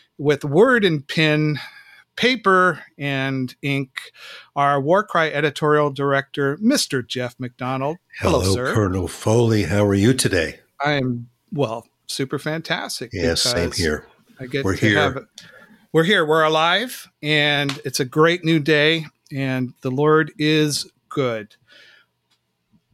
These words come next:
Speaker 1: Today's podcast is very special for us. We are speaking with New York Times best-selling author, Doctor Gary Chapman, about his new book, Five Simple Ways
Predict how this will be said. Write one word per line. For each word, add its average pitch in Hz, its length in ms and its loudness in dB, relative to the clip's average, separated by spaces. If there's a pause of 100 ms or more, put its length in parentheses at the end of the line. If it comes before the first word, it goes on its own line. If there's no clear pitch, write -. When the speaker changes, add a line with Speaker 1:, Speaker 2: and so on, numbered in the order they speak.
(180)
Speaker 1:
Today's 196 400 0
podcast 170 880 -2 (120)
is 131 200 -6
very 151 380 2
special 131 440 -2
for 120 260 -4
us. 127 360 -4
We 151 240 2
are 180 100 2
speaking 156 800 -2 (380)
with 147 200 2
New 165 300 6
York 247 360 4
Times 185 560 2 (100)
best-selling 165 760 2
author, 131 460 -2 (420)
Doctor 151 380 0
Gary 147 460 2
Chapman, 117 540 -4 (280)
about 147 320 0
his 143 220 -4
new 170 240 4
book, 131 340 -2 (260)
Five 190 560 -2
Simple 190 380 -2
Ways 127 480 -4